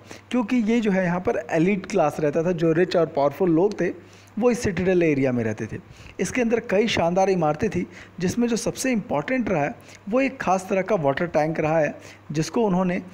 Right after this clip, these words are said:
Great Bath कहा है, ठीक? यह Great बाथ जो है, इसके चारों ओर ईंटों से बने जो है, कमरे थे, ठीक? और ये जो है, पूरी तरह से पकी हुई ईंटों से बना था और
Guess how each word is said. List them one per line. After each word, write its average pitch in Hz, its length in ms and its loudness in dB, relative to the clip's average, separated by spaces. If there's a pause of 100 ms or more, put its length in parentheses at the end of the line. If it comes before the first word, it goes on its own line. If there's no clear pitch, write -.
(220)
Great 165 460 2
Bath 123 260 0
कहा 101 440 -6
है, 123 140 -10 (1300)
ठीक? 170 200 -6 (320)
यह 202 140 2
Great 180 360 2
बाथ 180 240 2
जो 160 160 0
है, 123 160 -2 (400)
इसके - 200 0
चारों 185 400 2
ओर 196 260 4
ईंटों 208 320 0
से 202 120 -2
बने 170 260 2
जो 175 100 2
है, 156 140 2
कमरे 170 380 2
थे, 196 180 2 (640)
ठीक? 208 160 -2 (400)
और 220 300 0 (240)
ये 170 180 2
जो 240 120 2
है, 196 120 2
पूरी 208 320 0
तरह 208 160 0
से 226 120 2
पकी 214 320 -2
हुई 196 160 4
ईंटों 180 280 0
से 151 140 0
बना 113 260 0
था - 240 -10 (340)
और 233 380 0